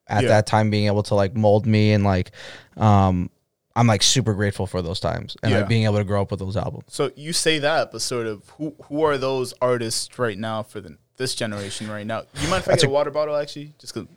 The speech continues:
Speaker 2: I got, like, a minute
Speaker 1: About
Speaker 2: left
Speaker 1: that
Speaker 2: before I can
Speaker 1: time?
Speaker 2: break my fast. About that time, exactly.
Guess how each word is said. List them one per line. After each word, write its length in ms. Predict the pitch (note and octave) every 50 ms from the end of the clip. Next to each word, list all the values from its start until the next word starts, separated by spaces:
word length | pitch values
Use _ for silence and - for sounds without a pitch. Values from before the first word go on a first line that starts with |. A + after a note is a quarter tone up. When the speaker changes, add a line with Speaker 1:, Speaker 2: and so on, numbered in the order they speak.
| _ -
Speaker 2:
I 60 | A#2
got, 120 | A2+ G#2+
like, 120 | F#2+ F#2+ F2+
a 40 | F#2+
minute 200 | G2+ G#2 G#2 F#2+
Speaker 1:
About 80 | F#2+ D3
Speaker 2:
left 100 | C#3+ -
Speaker 1:
that 80 | D3+ C#3+
Speaker 2:
before 140 | - F3+ E3+
I 20 |
can 80 | E3+ F3+
Speaker 1:
time? 80 | -
Speaker 2:
break 20 | G#2
my 100 | G#2 G2+
fast. 220 | - G2+ G2+ G#2+
About 240 | G#2+ - A#2+ B2 A#2+
that 160 | B2+ A#2 A2+
time, 200 | - B2 A2+ G#2
exactly. 420 | G#2 G#2 G2+ G2 G2+ - G2+ G#2